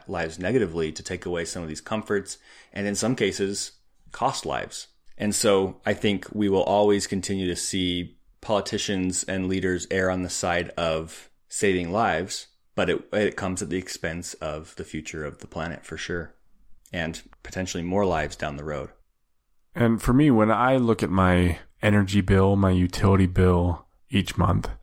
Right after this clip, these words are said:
Speaker 2: I recognize that it spikes way up in the middle of winter and way up in the middle of summer,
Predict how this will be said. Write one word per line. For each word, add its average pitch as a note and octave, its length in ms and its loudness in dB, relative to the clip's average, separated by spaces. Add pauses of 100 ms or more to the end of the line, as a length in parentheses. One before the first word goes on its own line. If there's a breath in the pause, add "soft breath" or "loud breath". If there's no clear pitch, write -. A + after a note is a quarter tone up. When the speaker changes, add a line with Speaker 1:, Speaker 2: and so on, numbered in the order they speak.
Speaker 2:
I A#2 100 0
recognize G2 600 0
that F2 240 -2 (260)
it A2+ 160 4
spikes - 500 -2
way A2 380 4
up G#2+ 440 0 (180)
in G#2+ 100 4
the G2 80 6
middle G2 260 6
of G2+ 120 2
winter F#2 580 4
and F2 220 -2
way F#2+ 120 4
up F#2+ 160 2
in F#2 60 -4
the F#2 80 0
middle F2 180 2
of E2 100 -6
summer, F2+ 460 0